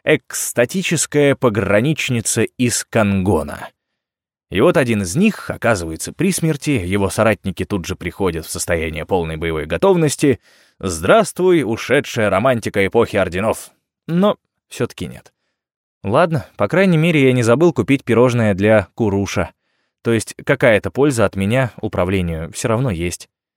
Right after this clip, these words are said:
Значит, ты не прогонишь меня со службы в зашей? "Сегодня не прогоню", — миролюбиво согласился шеф, отодвигая в сторону таблички с документами, чтобы поспешно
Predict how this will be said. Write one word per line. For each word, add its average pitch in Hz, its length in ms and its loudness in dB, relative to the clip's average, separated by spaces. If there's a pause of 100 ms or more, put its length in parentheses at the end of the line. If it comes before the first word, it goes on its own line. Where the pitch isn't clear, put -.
(240)
Значит, 135 380 -2
ты 151 80 2
не 151 100 2
прогонишь 151 460 2
меня 104 160 2
со 104 140 -2
службы 117 340 0
в 82 40 -4
зашей? 95 440 -2 (720)
"Сегодня 175 460 2
не 185 120 4
прогоню", — 92 440 0 (200)
миролюбиво 90 560 -4
согласился 92 560 -6
шеф, 143 320 -6 (300)
отодвигая 98 560 0
в - 80 -8
сторону 98 320 0
таблички 87 460 -4
с 82 40 -6
документами, 87 600 -4
чтобы 92 320 -2
поспешно 104 680 -2